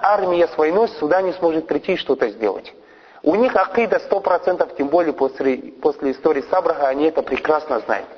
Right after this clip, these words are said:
Ну, невозможно никак, чтобы за горой стояла армия.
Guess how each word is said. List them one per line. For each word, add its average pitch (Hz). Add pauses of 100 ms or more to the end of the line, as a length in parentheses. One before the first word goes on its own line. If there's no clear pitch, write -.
(580)
Ну, 185
невозможно 190
никак, 160
чтобы 156
за 151
горой 175
стояла 214 (800)
армия. 127